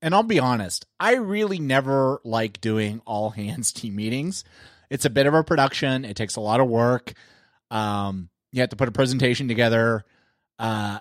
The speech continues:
it, it, and it, and I'm be-, because I tend to be a little more introverted, um,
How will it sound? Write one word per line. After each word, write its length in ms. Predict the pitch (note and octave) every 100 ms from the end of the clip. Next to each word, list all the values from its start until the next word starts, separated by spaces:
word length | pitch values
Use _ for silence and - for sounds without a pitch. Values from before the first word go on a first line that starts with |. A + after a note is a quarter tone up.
| -
it, 180 | D#3 F#3
it, 180 | F#3+ G3 E3
and 140 | D3
it, 160 | D3+ -
and 180 | D3+ D3
I'm 260 | C#3 E3
be-, 240 | B2+ B2+ -
because 540 | C#3+ G#2+ C#3 D#3 C#3+
I 180 | C3 A#2 A2+ -
tend 160 | C3
to 40 | A#2
be 80 |
a 80 | A#2
little 200 | A2 A2+
more 180 | A2 G#2+
introverted, 760 | C#3+ G3+ D3+ A#2 A2 G#2+ G#2 G2+ _ _ _ B2
um, 520 | A#2 A2 G#2+ G#2